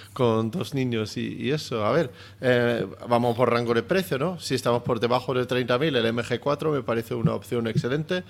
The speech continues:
Entre treinta mil y, y cuarenta mil, pues estamos hablando de, no sé, un, un M G Z S, un Kona, un Eniro,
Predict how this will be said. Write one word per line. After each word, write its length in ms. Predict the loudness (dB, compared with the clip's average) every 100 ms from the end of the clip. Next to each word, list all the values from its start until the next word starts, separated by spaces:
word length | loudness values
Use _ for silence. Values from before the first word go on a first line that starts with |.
| -14 -18 -18 -6
Entre 380 | -4 2 2 2
treinta 420 | 2 -2 0 0
mil 320 | 0 -2 -4
y, 460 | -6 -6 -4 -4 -6
y 160 | -8 -6
cuarenta 460 | -4 -2 -2 -4
mil, 260 | -4 -4 -8 -16 -20 -18 -6
pues 200 | -4 -2
estamos 360 | -2 -2 0
hablando 360 | 0 0 0 0
de, 640 | 0 0 0 -2 -2 -6 -6
no 140 | -6
sé, 400 | -4 -4 -2 -4
un, 400 | -4 -6 -8 -10 -14 -20 -20 -20 -20 -18 -4
un 140 | 0 2
M 140 | 2
G 160 | 0 0
Z 340 | 0 2 2
S, 520 | 2 2 2 2 0 -2
un 260 | -2 -2
Kona, 520 | 4 4 6 2 0 -4 -4
un 340 | -2 -2 -2
Eniro, 500 | 0 2 4 2 0